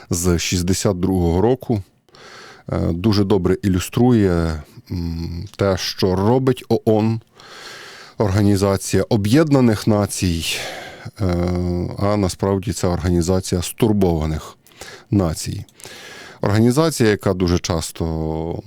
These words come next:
пояснює, що вона стурбована, вельми, е, вельми, вельми стурбована, пізніше після того знову стурбована, стурбована після стурбованості.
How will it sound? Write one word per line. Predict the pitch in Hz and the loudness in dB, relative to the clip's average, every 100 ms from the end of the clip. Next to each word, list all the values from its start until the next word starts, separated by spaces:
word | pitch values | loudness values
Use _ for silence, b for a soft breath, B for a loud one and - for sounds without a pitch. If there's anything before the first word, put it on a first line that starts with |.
| 98 | -8
пояснює, | 95 101 143 156 110 92 | -2 2 2 0 0 0
що | 87 - | 0 -4
вона | 82 82 82 80 | -2 -2 -2 -2
стурбована, | - - 87 110 160 151 135 117 104 92 | -4 -4 0 2 2 2 2 2 0 0
вельми, | 80 107 131 120 104 98 95 92 B B B B - | 2 2 2 2 2 2 2 0 B B B B -6
е, | 85 82 82 | -2 0 0
вельми, | 82 90 85 80 | 2 2 2 2
вельми | 78 120 131 113 | 2 2 4 2
стурбована, | 107 - 90 90 90 82 82 80 | 0 -2 -2 0 0 0 -2 -4
пізніше | 85 82 82 87 | -4 -2 -2 -2
після | - 85 87 | -6 -4 -4
того | 87 82 80 | -2 -2 0
знову | 107 131 120 | 0 0 -2
стурбована, | - 101 92 98 92 87 80 | -2 -2 0 0 0 0 -2
стурбована | - 90 87 104 98 87 | -4 -4 0 0 0 -2
після | 85 87 - | -4 -4 -4
стурбованості. | - 95 92 156 151 131 110 - 104 | -4 -4 0 2 4 2 -2 -2 -4